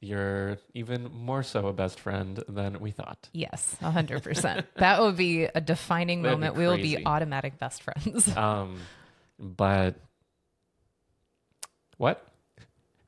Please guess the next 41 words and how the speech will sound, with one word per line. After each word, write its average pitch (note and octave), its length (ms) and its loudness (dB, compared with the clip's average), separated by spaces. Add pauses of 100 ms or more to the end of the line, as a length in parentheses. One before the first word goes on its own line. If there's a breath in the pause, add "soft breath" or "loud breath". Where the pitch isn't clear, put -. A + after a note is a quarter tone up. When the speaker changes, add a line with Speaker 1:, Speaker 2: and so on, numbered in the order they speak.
(760 loud breath)
Speaker 2:
So - 280 2
your A3 40 6
Speaker 1:
So G#3 40 2
Speaker 2:
day E3+ 100 2
was F#3 160 -6
good. F#3 240 -6 (560)
Speaker 1:
Yeah, G2+ 160 2
it G#2 100 -2
was A#2+ 120 -2
good. A2 260 -4
Talking G#2 260 -6
to A#2+ 60 -6
Mars. G2 420 -4 (120)
I - 40 -10
was G2 80 -6
gonna F#2+ 100 -6
take G2 160 -8
the - 60 -14
topic G2+ 320 -4
from B2 140 -6
that. G#2 240 0 (300 loud breath)
Speaker 2:
Cool. F4 180 -4 (140)
Speaker 1:
Um, G2 320 0
just G2+ 140 -10
talking G#2 320 -6
about G2+ 280 -4 (260)
him A2+ 360 -4
and G#2+ 140 -4
his G#2 480 -6
art A2 300 0 (540)
journey A2+ 520 -2
and A#2 140 -2
everything G2+ 320 -2
that F#2+ 100 -2
he's F#2 140 -6
doing G2 400 -4 (160)
from F#2+ 160 -2
where F#2+ 140 0
he's F#2 140 0
at G2 120 -2
now G2 340 -4